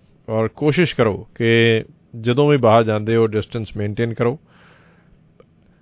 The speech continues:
ਸਾਡੇ ਨਾਲ ਤੁਸੀਂ ਆਪਣੇ ਵਿਚਾਰ ਜਿਹੜੇ ਆ ਰੇਡੀਓ ਜ਼ਿੰਦਾਬਾਦ 'ਤੇ ਸਾਂਝੇ ਕਰ ਸਕਦੇ ਹੋ। ਸਾਡਾ ਸਟੂਡੀਓ ਦਾ ਨੰਬਰ ਹੈ ਚਾਰ ਸੌ ਸੋਲਾਂ ਛੇ ਸੌ ਵੀਹ ਸਤਾਰਾਂ ਅਠੱਤਰ, ਫੋਰ ਵਨ ਸਿਕਸ ਸਿਕਸ ਟੂ ਜ਼ੀਰੋ ਵਨ ਸੈਵਨ ਸੈਵਨ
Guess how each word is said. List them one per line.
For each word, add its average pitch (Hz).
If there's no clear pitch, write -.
ਸਾਡੇ 135
ਨਾਲ 160
ਤੁਸੀਂ 147
ਆਪਣੇ 139
ਵਿਚਾਰ 120
ਜਿਹੜੇ 117
ਆ 110
ਰੇਡੀਓ 117
ਜ਼ਿੰਦਾਬਾਦ 110
'ਤੇ 113
ਸਾਂਝੇ 151
ਕਰ 143
ਸਕਦੇ 131
ਹੋ। 131
ਸਾਡਾ 113
ਸਟੂਡੀਓ 147
ਦਾ 156
ਨੰਬਰ 147
ਹੈ 135
ਚਾਰ 117
ਸੌ 139
ਸੋਲਾਂ 123
ਛੇ 117
ਸੌ 123
ਵੀਹ 120
ਸਤਾਰਾਂ 113
ਅਠੱਤਰ, 123
ਫੋਰ 170
ਵਨ 143
ਸਿਕਸ -
ਸਿਕਸ -
ਟੂ 190
ਜ਼ੀਰੋ 123
ਵਨ 123
ਸੈਵਨ 117
ਸੈਵਨ 113